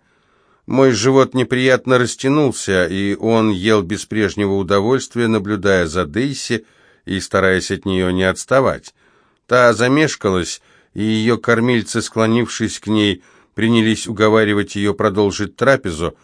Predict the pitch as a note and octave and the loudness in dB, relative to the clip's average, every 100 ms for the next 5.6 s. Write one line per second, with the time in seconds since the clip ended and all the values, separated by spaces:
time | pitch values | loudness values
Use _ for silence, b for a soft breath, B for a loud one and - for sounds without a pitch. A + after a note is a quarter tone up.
0 | b b b b B2+ C3+ A#2 A#2 A#2 A#2 | b b b b 0 0 0 -2 0 0
1 | - A2+ G#2 - A2 - G#2 E2 - D#2+ | 0 -2 -2 -4 -6 -2 -2 -2 -8 -8
2 | F2 D2 - - _ _ _ _ _ _ | -8 -8 -14 -20 _ _ _ _ _ _
3 | _ - E3+ D#3 C#3 E3 G3+ C3+ F#2 D#2+ | _ -6 -4 -4 -8 -6 -2 -2 -2 -2
4 | F2 D#2+ D#2+ - - F2+ E2 E2 D#2 E2 | -4 -4 -4 -6 -6 -6 -4 -4 -2 -2
5 | F2 E2+ - E2 D2 C#2 | -4 -6 -6 -6 -6 -8